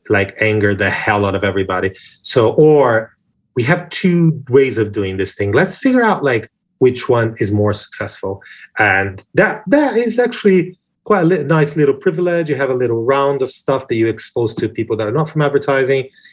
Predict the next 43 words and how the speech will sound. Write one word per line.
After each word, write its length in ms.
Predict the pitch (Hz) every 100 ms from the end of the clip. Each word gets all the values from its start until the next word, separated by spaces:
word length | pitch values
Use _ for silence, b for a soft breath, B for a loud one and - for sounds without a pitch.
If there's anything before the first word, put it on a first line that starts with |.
| b
You 120 | 127
take 240 | 120 143 127
it 40 |
with 140 | 120 107
a 40 |
mat-, 280 | 139 - - -
massive 340 | 143 - 117
pinch 220 | 123 113
of 80 | -
salt. 520 | - - 131 123 123 b b _
You're 100 | 107
still 220 | - 160
making 260 | 139 - 117
the 60 |
decision 400 | 104 101 120 101
in 100 | 104
the 140 | 104 110
end, 200 | 107 107
but 200 | 110 120
you 180 | 120 -
gained 640 | - 147 143 139 135 120 - _ _ _ _ 120
a 60 |
bit 160 | 107 113
of 160 | 104
nuance 480 | 113 110 101 95 -
and 100 | 104
texture. 380 | 95 - - 92
So 340 | - - - B B
that 140 | 170 196
one 180 | 190 180
I 60 |
don't 200 | 147 131
mind 220 | 123 110
as 200 | 101 101
much. 240 | 98 90 - b _
The 100 | 127
one 200 | 151 190
that 100 | 196
is, 140 | 147
like, 300 | 139 120 107 - _ _ _ _ _ _ _ _ _ _ _ - 131
it's 160 | -
like, 300 | 123 107 - _ _ _
"What, 200 | - -